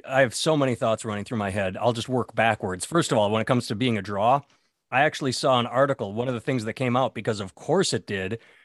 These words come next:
when Aaron Rodgers got pulled from the game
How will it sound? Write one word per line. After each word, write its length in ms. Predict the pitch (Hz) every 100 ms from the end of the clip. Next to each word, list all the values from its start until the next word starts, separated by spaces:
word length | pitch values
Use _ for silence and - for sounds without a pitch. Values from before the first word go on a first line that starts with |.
| _ _
when 300 | 135 135 127
Aaron 280 | 135 147 139
Rodgers 440 | 127 135 135 120
got 240 | 123 -
pulled 280 | - 165 160 127
from 160 | 131
the 40 | 120
game 420 | 131 135 131